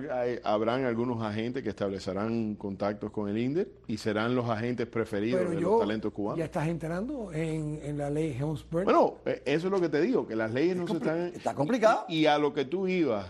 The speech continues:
Speaker 1: la negociación definitivamente fue en secreto. Esto se supo de pronto.
Speaker 3: Y además, otra cosa que me llama la atención, que las noticias que s-, salen, que se emiten alrededor de, del tema, salen de la Federación Cubana.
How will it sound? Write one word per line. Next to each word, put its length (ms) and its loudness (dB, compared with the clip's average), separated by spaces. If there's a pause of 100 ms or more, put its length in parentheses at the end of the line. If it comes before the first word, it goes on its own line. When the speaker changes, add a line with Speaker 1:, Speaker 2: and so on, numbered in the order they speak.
(120)
Speaker 1:
la 240 0
negociación 600 -2
definitivamente 760 0
fue 140 -4
en 40 -6
secreto. 560 -4
Esto 220 -8
se 160 -4
supo 480 0
de 160 0
pronto. 680 0
Speaker 3:
Y 40 4
además, 260 4 (140)
otra 180 0
cosa 180 -2
que 120 0
me 80 2
llama 120 2
la 80 0
atención, 320 -2
que 80 -4
las 140 0
noticias 480 -2
que 280 -2
s-, 420 -8 (420)
salen, 540 2
que 100 -2
se 140 -2
emiten 380 2
alrededor 360 0
de, 340 2
del 440 -2
tema, 340 4 (640)
salen 420 2
de 80 0
la 80 4
Federación 500 2
Cubana. 400 2